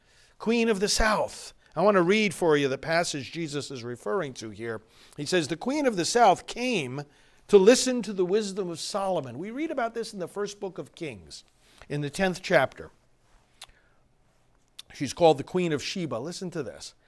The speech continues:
"The Queen of Sheba, having heard of Solomon's fame," remember, Solomon asked God for wisdom, and he granted it to him more than to any other person. "Having heard of Solomon's fame, came to test him with subtle questions."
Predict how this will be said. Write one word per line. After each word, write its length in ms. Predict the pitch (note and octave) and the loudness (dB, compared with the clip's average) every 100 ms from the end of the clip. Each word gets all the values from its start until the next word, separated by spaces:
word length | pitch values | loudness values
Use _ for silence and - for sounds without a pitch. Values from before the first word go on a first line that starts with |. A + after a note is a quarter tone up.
| _ _ - | _ _ -12
"The 100 | - | -2
Queen 280 | F3 C4 F4 | 2 6 6
of 100 | D#4+ | 6
Sheba, 480 | - - C4+ D#3 A#2 | 4 2 2 2 0
having 300 | B2+ C#3 C#3+ | 2 2 2
heard 420 | - G3 C#4+ D4+ | 0 4 6 4
of 240 | C#4 A3+ G3 | 6 4 4
Solomon's 680 | - A#3+ B3+ C4+ B3+ A#3+ - | -4 2 4 6 2 -2 -4
fame," 220 | A3 C#3 | -4 -4
remember, 280 | D3+ F#3+ D#3 | -6 -6 -6
Solomon 460 | - F#3+ G3 C#3+ | -4 -4 -4 -4
asked 280 | D3 D3+ C3 | -6 -6 -8
God 260 | D#3+ D#3 C#3+ | -6 -6 -6
for 120 | C3+ | -6
wisdom, 480 | C#3+ E3 A2+ G2+ E2+ _ _ | -2 -2 -4 -12 -18 _ _
and 80 | C#3 | -10
he 60 | D3 | -10
granted 540 | B2 D#3 F#3+ G3+ G#3 | -6 -2 -2 -2 -2
it 100 | F3 | -4
to 180 | - C#3 | -6 -8
him 80 | C#3+ | -6
more 220 | C#3+ F3+ | -6 -6
than 160 | E3+ D3+ | -6 -10
to 120 | C#3+ | -10
any 160 | F3+ E3+ | -6 -4
other 140 | D#3 | -4
person. 400 | - E3 D3+ A2+ _ - - - _ _ | -4 -6 -6 -12 _ -20 -20 -20 _ _
"Having 240 | G#3 A3 G#3 | 8 10 8
heard 320 | F#3+ E4 D#4+ | 6 6 4
of 100 | C4 | 2
Solomon's 600 | - C4+ C#4 B3 F#3+ - | 2 4 6 4 2 -4
fame, 320 | A3+ A3 F3 | -2 -2 -2
came 500 | - A#3+ D#4 E4+ E4 | -2 -2 0 -2 -4
to 160 | - G3+ | -4 -6
test 480 | - B3+ B3+ - | 0 0 0 -4
him 220 | B3 B3 G#3 | -6 -8 -6
with 180 | D3 | -6
subtle 560 | - - G#3 F3+ F#3+ E3+ | -8 -8 -6 -6 -6 -10
questions." 500 | E3+ F#3 D#3+ - A2+ | -8 -8 -8 -10 -18